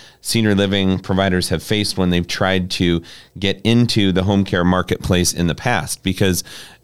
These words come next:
home care, as you may know, is usually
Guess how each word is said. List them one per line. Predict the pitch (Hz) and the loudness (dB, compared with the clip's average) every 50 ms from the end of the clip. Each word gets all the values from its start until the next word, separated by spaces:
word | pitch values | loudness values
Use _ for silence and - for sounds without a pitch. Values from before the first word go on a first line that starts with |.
| _ - | _ -2
home | - 131 131 131 120 | 0 2 2 2 2
care, | - 120 107 104 101 71 | 0 0 2 2 2 2
as | 80 101 101 101 101 95 92 - - - - | 2 2 2 2 2 2 2 0 -2 -6 -8
you | - 92 98 98 | -6 -2 0 2
may | 95 95 92 | 2 2 2
know, | 92 92 98 98 98 101 104 - | 2 2 2 2 2 2 0 0
is | - 85 92 90 87 85 85 - | 0 0 0 2 0 0 -2 -2
usually | - 107 120 131 135 120 117 107 101 98 95 90 | 0 0 2 2 2 0 0 2 2 2 0 0